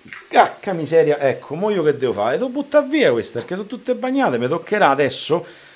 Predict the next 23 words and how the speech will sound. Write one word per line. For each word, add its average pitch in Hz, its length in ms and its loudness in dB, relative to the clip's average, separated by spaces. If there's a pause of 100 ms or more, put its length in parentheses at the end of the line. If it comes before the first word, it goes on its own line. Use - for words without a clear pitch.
(180)
una 214 240 4
dopo 175 280 6
una, 156 220 2
asciugarla, 127 880 0
mannaggia 170 800 -2
la 160 120 0
miseria, 135 580 0
oh. 107 180 -4 (600)
Zitto, 196 340 -12
zitto, 196 260 -10
zitto, 196 280 -10
zitto, 196 280 -12
zitto, 208 360 -12
zitto. 220 480 -8 (1040)
No, 220 340 -2
non 214 140 -2
è 226 80 -2
penetrata 226 480 0
l'acqua, 214 360 0
che 190 100 -2
botta 196 580 -6
de 202 280 -4
ventitré. 190 800 -8